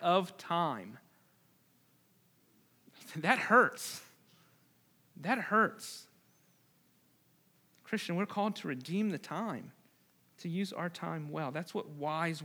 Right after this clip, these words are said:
walking looks like. That's the first example. Well, well, secondly,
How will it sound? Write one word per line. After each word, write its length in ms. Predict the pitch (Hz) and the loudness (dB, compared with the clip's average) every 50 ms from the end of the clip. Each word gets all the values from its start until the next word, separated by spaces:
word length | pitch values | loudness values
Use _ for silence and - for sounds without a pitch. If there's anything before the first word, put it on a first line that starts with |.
| 151 151 | -10 -6
walking 640 | 151 147 156 156 151 - - - 151 139 131 131 127 - - - _ _ _ _ _ _ _ - - | -2 -2 -2 -2 -2 -6 -8 -6 -6 -4 -6 -6 -10 -14 -20 -20 _ _ _ _ _ _ _ -8 -4
looks 300 | 156 170 170 - - - | -4 -4 -4 -4 -8 -6
like. 180 | 117 113 - | -6 -6 -4
That's 180 | - 147 143 - | -6 -8 -8 -8
the 60 | 156 | -10
first 260 | - - 160 139 - | -6 -6 -6 -6 -6
example. 360 | 160 143 143 135 127 - 156 | -10 -8 -6 -6 -6 -6 -4
Well, 180 | 151 147 143 - | -2 -2 -2 0
well, 120 | 147 156 | -2 -4
secondly, 580 | 151 - - 190 175 - 170 139 135 120 113 - | -2 0 0 -2 0 0 -4 -6 -6 -6 -8 -10